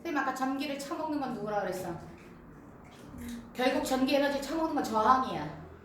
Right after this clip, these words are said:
그럼 저항에 맞게 전기를 어떻게 처먹나 잘 봐야 돼. 아직 중학교 졸업 못한 거야. 이거 못했으면. 알겠어? 중학교 이 학년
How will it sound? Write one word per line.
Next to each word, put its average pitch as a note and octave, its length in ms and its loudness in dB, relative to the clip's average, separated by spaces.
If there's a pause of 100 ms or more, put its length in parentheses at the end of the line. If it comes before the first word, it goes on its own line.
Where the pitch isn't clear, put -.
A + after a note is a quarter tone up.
(240)
그럼 - 160 -8
저항에 E4 560 8
맞게 B3+ 320 2 (920)
전기를 C4 460 -2
어떻게 - 320 -2
처먹나 D4 440 2
잘 B3+ 260 2
봐야 B3+ 280 6
돼. E4+ 600 6 (240)
아직 C4+ 260 -2
중학교 C4+ 360 0
졸업 A#3+ 280 -2
못한 C#4 280 -2
거야. C4+ 240 4
이거 A#3 160 0
못했으면. D4+ 1400 4
알겠어? D#4+ 600 4
중학교 D#4 280 -2
이 B3 220 -4
학년 D#4 760 0